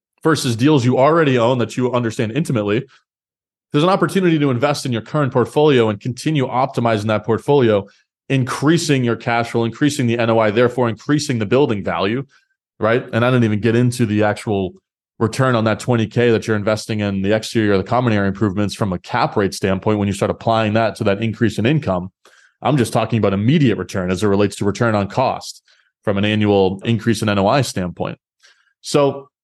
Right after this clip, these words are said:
to make a long story short, because I think you, you're starting to understand what I'm talking about here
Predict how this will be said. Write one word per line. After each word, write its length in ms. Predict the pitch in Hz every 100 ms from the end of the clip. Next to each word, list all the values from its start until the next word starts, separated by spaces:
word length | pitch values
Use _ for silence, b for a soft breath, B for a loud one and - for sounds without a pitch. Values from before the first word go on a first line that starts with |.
| _ _ _ _
to 80 | -
make 140 | 202
a 60 | 170
long 180 | 165 151
story 200 | 156 135
short, 240 | - 180
because 200 | 117 120
I 60 | 117
think 200 | 131 113
you, 120 | 120
you're 180 | 117 117
starting 240 | 139 117
to 100 | 117
understand 460 | 120 110 - 120 110
what 100 | 101
I'm 80 | 95
talking 340 | 117 120 110
about 220 | 98 92
here 280 | 92 92 95